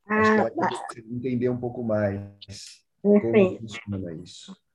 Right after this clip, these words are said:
Speaker 2: Eu, eu prefiro escrever no amanhecer,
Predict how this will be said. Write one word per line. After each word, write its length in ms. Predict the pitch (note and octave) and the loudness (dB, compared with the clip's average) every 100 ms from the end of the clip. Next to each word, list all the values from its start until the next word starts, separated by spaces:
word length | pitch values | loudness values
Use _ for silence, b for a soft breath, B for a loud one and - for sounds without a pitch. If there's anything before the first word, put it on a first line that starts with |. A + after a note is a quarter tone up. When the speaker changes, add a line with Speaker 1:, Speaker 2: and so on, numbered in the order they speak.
| _ A3 | _ 6
Speaker 2:
Eu, 240 | C4+ - - | 6 6 0
eu 160 | D4 | 0
prefiro 760 | D#4 D#4+ - A#3 A#3+ A#3+ F3+ G3+ | 2 -2 -2 2 6 6 4 0
escrever 800 | G#3 A3 - A#3 G3+ G3 G3+ G#3 - - _ _ _ _ - _ - _ | 0 0 2 2 4 6 6 4 -6 -20 _ _ _ _ -20 _ -20 _
no 280 | G#3+ A#3 B3+ | 2 6 6
amanhecer, 600 | A#3+ B3 C4 C4 - F3+ | 6 4 4 2 -2 -2